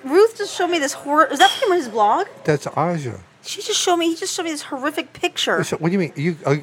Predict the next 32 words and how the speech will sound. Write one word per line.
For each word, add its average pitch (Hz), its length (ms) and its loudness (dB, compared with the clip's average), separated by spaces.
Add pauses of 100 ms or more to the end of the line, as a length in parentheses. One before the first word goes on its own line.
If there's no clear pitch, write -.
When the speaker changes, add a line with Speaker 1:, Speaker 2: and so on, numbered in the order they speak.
Speaker 2:
a, 135 80 4 (200)
a 127 60 2
broad 147 480 6
showing 151 340 0
her 139 100 0
pussy 147 460 -2
is 117 180 -2
a 117 80 -2
horrific 120 400 -4
picture? 302 140 -4
Speaker 1:
No, 339 160 4
that 302 180 0
was 294 180 -6
not, 294 120 0
that 285 100 0
was 262 120 -4
more 269 200 -2
than 226 180 -8
that. 175 280 -4 (180)
Speaker 2:
With 131 240 0
a, 113 240 -2
with 117 200 0
a 107 40 -10
dick 113 320 -2
in 151 180 -2
it? 196 180 -8
Speaker 1:
Yeah, 320 140 -12
I 359 80 -2
mean, 370 200 -2
I, 339 100 2 (140)
I 370 80 4
was, 392 280 -4